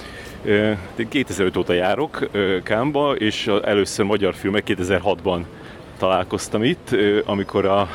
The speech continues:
a Taxidermiát néztem meg Roger Ebert mögött ülve, utána írt is az öreg a filmről, tehát tetszett neki. Ö, és abban az évben volt különben a, a, a Fehér Tenyér is a, a rendező két hetén, de azt, azt nem tudom, hogy az nem,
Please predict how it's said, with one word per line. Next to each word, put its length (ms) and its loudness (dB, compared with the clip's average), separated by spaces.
a 80 -16
Taxidermiát 1000 -2
néztem 420 0
meg 380 2
Roger 360 0
Ebert 540 -2
mögött 380 0
ülve, 420 0
utána 240 2
írt 280 0
is 340 -6
az 160 0
öreg 400 2
a 60 -2
filmről, 420 -2
tehát 160 -4
tetszett 280 0
neki. 240 0
Ö, 300 2
és 140 -4
abban 140 2
az 80 4
évben 140 4
volt 140 2
különben 260 4
a, 240 4
a, 320 4
a 60 -2
Fehér 280 2
Tenyér 300 2
is 160 0
a, 140 2
a 100 -4
rendező 340 4
két 180 0
hetén, 300 2
de 100 6
azt, 360 -2
azt 80 -10
nem 100 -4
tudom, 140 2
hogy 180 4
az 100 4
nem, 220 0